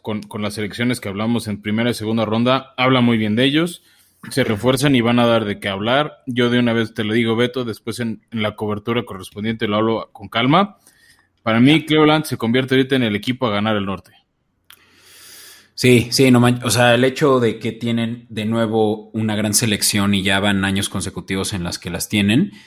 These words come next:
Speaker 2: yo creo que ya los pone como favoritos hasta por encima de los, eh, Baltimore Ravens. Creo que su win totals también subió, ahorita te digo, Cleveland está ahora en diez,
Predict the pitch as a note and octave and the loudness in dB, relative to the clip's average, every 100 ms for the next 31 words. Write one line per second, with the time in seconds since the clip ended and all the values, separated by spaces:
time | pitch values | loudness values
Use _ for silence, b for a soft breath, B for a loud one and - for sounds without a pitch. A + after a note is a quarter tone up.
0 | B - G2 G#2+ G#2+ G2 G#2 G#2 G2+ G2+ | B -8 -6 -2 0 0 0 0 0 0
1 | G2+ F#2 F2+ F2+ F2 - F#2+ F#2 F#2+ F#2+ | 0 0 0 -2 -4 -2 -2 0 -2 0
2 | D3+ D#3+ G2+ - - F2+ F2+ G2+ G2 F#2+ | 0 0 -2 -6 -6 -6 -6 -4 -2 -2
3 | F2 F2 F2+ - - F2+ F2+ F2+ F2+ F2 | -4 -8 -8 -8 -8 -12 -12 -10 -10 -8
4 | F2+ F2+ F#2 F2 F#2 F2+ E2+ - - G2+ | -8 -6 -4 -4 -2 -4 -4 -8 -6 -6
5 | - G#2+ F#2+ F2 G2 F#2 F#2+ F#2 F#2 - | -2 -2 0 -2 -2 2 4 4 2 0
6 | F#2+ F#2 F#2+ - F2+ F#2 G#2 B2+ A2 F#2+ | -2 -4 -4 -6 -6 -2 2 4 2 -2
7 | - F#2 _ F2+ F2+ F2+ A2 B2+ B2+ A#2 | -8 -16 _ -10 -10 -8 -4 -2 -2 0
8 | A#2+ C#3 B B B B B _ - G2+ | 0 -2 B B B B B _ -2 0
9 | A2 A2+ A2 A#2 A#2+ G#2 - - G2+ G#2+ | 4 6 6 8 6 6 4 6 6 6
10 | A2+ A2 G2 F#2 G#2+ C3+ G3+ D#3+ - - | 6 4 2 0 4 4 4 2 2 2
11 | - | -2